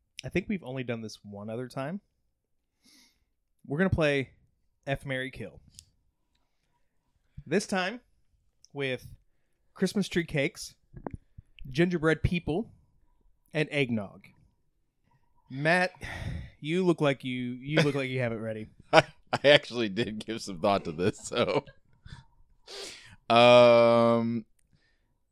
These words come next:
Speaker 2: kill eggnog, 'cause really, who drinks that for fun? Um, <laughs> sorry. Um,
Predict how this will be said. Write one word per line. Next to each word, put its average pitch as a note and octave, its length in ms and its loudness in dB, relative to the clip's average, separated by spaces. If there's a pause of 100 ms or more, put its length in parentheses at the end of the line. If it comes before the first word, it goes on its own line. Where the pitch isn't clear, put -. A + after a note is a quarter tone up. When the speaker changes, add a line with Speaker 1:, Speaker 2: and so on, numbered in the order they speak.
(140)
Speaker 2:
kill B2 280 4
eggnog, F2 520 0 (360)
'cause - 440 -10 (200)
really, E2 400 -6 (440)
who F2 240 -8 (840)
drinks E2+ 240 -10
that - 160 -6
for - 100 -12
fun? - 300 -14 (1040)
Um, F#2+ 960 2 (1300)
<laughs> - 80 2 (2750)
sorry. D2+ 760 -2 (420)
Um, B2 840 10